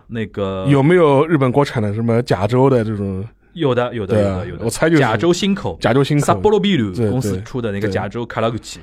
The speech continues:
Speaker 2: 对。啊，还有一个事情稍微插出去说一句，他为什么现在就是要把那个所有东西都公布，
Speaker 1: 嗯。
Speaker 2: 就是因为之前外务省出过丑闻。
Speaker 1: 嗯，什么，什么丑闻？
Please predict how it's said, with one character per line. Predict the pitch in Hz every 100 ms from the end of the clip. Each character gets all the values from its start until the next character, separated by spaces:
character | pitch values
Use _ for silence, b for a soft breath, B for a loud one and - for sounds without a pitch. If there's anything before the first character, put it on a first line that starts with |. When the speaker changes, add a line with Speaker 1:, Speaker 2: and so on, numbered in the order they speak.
| -
Speaker 2:
对。 | -
啊， |
还 | 170 185
有 | 262
一 |
个 | 247 185 139 - _ -
事 | 214
情 | 160
稍 | 143 214 226
微 | 214 - - _
插 | - 208
出 | -
去 | 147
说 | - 185
一 |
句， | 156 120
他 | 175
为 | 247
什 | 175
么 |
现 | 151 165
在 | 151 135
就 | 143
是 | - 139 -
要 | 131
把 | 123 101 113
那 | 131
个 | 113 110 107
所 | 147 147
有 |
东 | 131
西 | 135
都 | 131
公 | 139 143
布， | 151 101 B B
Speaker 1:
嗯。 | 110
Speaker 2:
就 | 202
是 | 202
因 | 202 190
为 | 165 147 135 -
之 | 202
前 | 180
外 | 185
务 | 175
省 | 135 113
出 | -
过 | 175
丑 | - 95
闻。 | 82 90 139
Speaker 1:
嗯， | 123 127 113
什 | - 113
么， |
什 | 110
么 | 110
丑 |
闻？ | 107